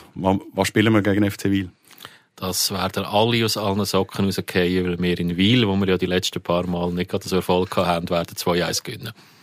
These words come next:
Speaker 1: Nicht gerade so Erfolg gehabt haben. Das war es vom Stehplatz Brücklifeld. Äh, die abschliessenden G-, Worte, wir haben sie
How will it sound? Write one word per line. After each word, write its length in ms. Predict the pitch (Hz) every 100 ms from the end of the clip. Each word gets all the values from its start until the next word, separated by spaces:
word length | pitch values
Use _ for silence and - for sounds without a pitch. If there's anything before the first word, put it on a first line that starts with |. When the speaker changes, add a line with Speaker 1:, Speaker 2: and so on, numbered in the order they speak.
| - _ _ - - _
Speaker 1:
Nicht 360 | - 76 82 -
gerade 280 | - 82 -
so 140 | -
Erfolg 500 | - 78 - 76 80
gehabt 300 | - 76 80
haben. 180 | 76 73 - - 269 123 - - - - - - - - - -
Das 140 | 113 113
war 100 | -
es 120 | 131
vom 120 | 127
Stehplatz 720 | 107 127 117 110 104 - - -
Brücklifeld. 680 | 110 120 139 131 123 120 -
Äh, 360 | 117 110 107 107
die 140 | 110
abschliessenden 680 | 110 - 131 113 107 101 -
G-, 120 | 120
Worte, 580 | 104 113 135 156 - -
wir 200 | - 107
haben 180 | 98 104
sie 280 | - 104